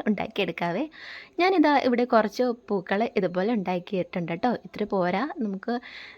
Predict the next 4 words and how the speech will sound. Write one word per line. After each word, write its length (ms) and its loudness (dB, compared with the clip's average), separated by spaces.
ഉം, 220 4
നമ്മുടെ 280 0
മുടിയിലൊക്കെ 680 2
വെക്കാനാണെന്നുണ്ടെങ്കിൽ 920 0